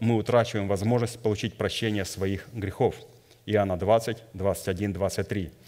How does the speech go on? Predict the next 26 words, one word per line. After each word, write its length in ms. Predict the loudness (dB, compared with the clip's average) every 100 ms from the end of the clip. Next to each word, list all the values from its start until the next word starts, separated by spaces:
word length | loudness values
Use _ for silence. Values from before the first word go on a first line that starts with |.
| -18 -6
Иисус 280 | -4 -2 0
же 80 | 0
сказал 360 | 0 2 2
им 60 | 2
вторично: 440 | 0 0 0 -4
"Мир 240 | 0 0 2
вам! 280 | 0 -2 -8 -20 -20 -20 _
Как 200 | -2 -2
и 20 |
послал 320 | -4 0 2
меня 200 | 2 2
Отец, 320 | -2 0 0 0
так 180 | -6
и 40 | 0
я 160 | 2
посылаю 460 | 2 -2 -2 0 0
вас". 320 | 0 -2 -4 -18 _
Сказав 420 | -6 0 2 2 0
это, 260 | -2 0 -2
дунул 460 | 0 0 0 -2
и 100 | -2
говорит 340 | 0 2 0 -2
им: 200 | -4 -6 -14 -20 _
"Примите 360 | -2 0 2 0
Духа 300 | -2 -2 -2
Святого, 600 | -4 -6 -4 -2 -2 -4